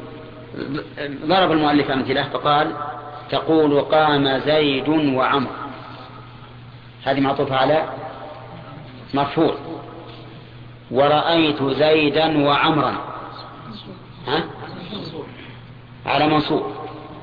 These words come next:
"ومررت بزيد وعمر"، على مخفوض.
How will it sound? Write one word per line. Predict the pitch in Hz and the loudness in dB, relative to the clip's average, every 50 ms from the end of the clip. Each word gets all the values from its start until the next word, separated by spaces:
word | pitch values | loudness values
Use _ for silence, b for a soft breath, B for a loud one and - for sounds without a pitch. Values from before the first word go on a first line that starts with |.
| - - - | -16 -8 0
"ومررت | 135 143 147 147 151 151 156 165 175 170 151 - - 151 | 4 4 6 6 6 6 6 6 6 6 4 4 2 2
بزيد | 147 147 147 135 151 160 165 165 165 143 156 156 156 | 2 2 2 4 6 6 6 6 4 4 2 2 2
وعمر"، | 151 147 135 139 156 151 127 - - - - - - - - - - - - - - - - - - - - - - - - - - - - | 4 4 4 4 4 2 0 -2 -6 -8 -10 -10 -12 -12 -14 -14 -14 -14 -14 -14 -16 -16 -16 -16 -16 -16 -16 -16 -16 -18 -18 -18 -12 -6 -2
على | 127 139 147 147 | 0 2 4 4
مخفوض. | 147 143 - - - 156 151 117 104 | 4 2 2 0 0 0 0 0 0